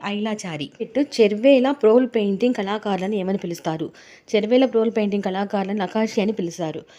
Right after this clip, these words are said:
నెక్స్ట్ బిట్ ఏంటి అంటే, తెలంగాణ అమర్నాథ్ జాతర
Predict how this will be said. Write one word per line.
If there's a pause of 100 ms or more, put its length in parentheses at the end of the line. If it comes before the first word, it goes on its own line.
(240)
నెక్స్ట్
బిట్
ఏంటి
అంటే,
తెలంగాణ
అమర్నాథ్
జాతర